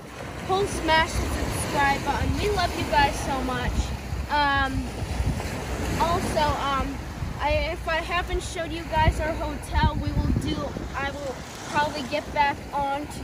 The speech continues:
YouTube, um, later on this afternoon or something, and then I'll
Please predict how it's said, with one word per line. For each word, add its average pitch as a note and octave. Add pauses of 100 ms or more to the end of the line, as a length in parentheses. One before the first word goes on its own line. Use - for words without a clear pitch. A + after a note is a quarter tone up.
YouTube, C#4 (100)
um, A#3+ (840)
later C4+
on B3+
this B3+
afternoon C4+
or C4+
something, C4+
and B3+
then C4+
I'll C4+